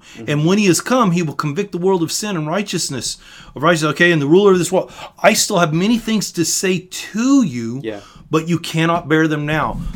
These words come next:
Speaker 2: So I think, what? Okay, so think about this.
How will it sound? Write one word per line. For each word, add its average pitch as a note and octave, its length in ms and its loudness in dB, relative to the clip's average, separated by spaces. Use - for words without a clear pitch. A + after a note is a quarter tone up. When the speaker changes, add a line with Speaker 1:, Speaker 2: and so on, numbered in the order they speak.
Speaker 2:
So - 200 -10
I F3 140 -6
think, E3+ 240 -6
what? E3+ 600 -6
Okay, E3 220 0
so E3+ 140 -6
think F4+ 200 -2
about A3 260 -2
this. - 280 -14